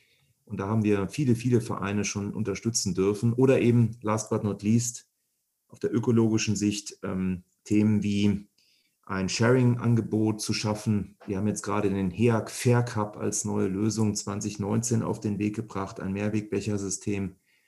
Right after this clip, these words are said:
eines der wenigen, das ausge-, ähm, zeichnet wurde mit dem blauen Engel, um einfach diese, diese Plastikwahnsinns-, diesen Plastikwahnsinn ein Ende zu bereiten,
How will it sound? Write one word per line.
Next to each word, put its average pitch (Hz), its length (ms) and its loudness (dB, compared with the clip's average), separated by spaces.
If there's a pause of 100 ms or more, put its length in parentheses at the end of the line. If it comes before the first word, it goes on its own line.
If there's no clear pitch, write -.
(200)
eines 101 260 -4
der 92 160 -2
wenigen, 104 340 4
das 98 200 -2
ausge-, 104 560 0 (760)
ähm, 92 400 -2 (200)
zeichnet 101 500 -2
wurde 107 220 2
mit 104 160 2
dem 101 140 0
blauen 98 320 0
Engel, 110 420 2 (340)
um 113 200 0
einfach 104 400 0
diese, 101 500 0
diese 101 160 -2
Plastikwahnsinns-, 98 1160 -2
diesen 101 240 -2
Plastikwahnsinn 104 920 0
ein 95 200 -6
Ende 104 280 0
zu - 180 -2
bereiten, 90 640 -2